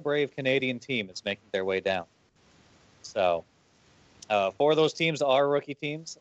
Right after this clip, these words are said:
uh, so they're gonna be in for a real eye-opener at this competition. There's some really good teams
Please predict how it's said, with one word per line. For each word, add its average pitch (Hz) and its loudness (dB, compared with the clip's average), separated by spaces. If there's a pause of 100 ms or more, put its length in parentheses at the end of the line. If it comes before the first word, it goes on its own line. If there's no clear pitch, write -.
uh, 92 -4 (100)
so - -14
they're 104 0
gonna 107 -2
be 104 -2
in 101 -6 (180)
for 95 0
a 87 -4 (260)
real 156 4
eye-opener 131 2
at 107 -2
this 107 -4
competition. 110 -4
There's 107 -6
some 95 -6 (760)
really 127 2
good 117 -2
teams 117 -6